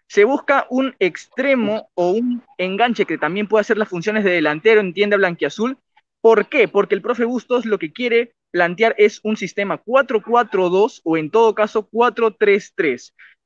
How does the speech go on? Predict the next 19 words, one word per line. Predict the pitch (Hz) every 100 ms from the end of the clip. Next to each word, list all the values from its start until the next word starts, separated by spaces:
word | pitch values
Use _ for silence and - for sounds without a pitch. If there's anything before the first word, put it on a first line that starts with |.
| -
Eh, | 160 165 160
además, | 170 185 220 247 -
como | 196 165
te | 151
mencioné | 160 156 180 208 220
al | 202
inicio | 185 214 220
del | 190
programa, | 175 175 208 220
quieren | 214 220 202
agotar | 151 170 208 190
los | 165
cupos | - 202 214
de | 175
extranjeros. | - 143 143 165 -
Por | 165
ahora | 202 220
van | 190 165
tres, | 214 247 - -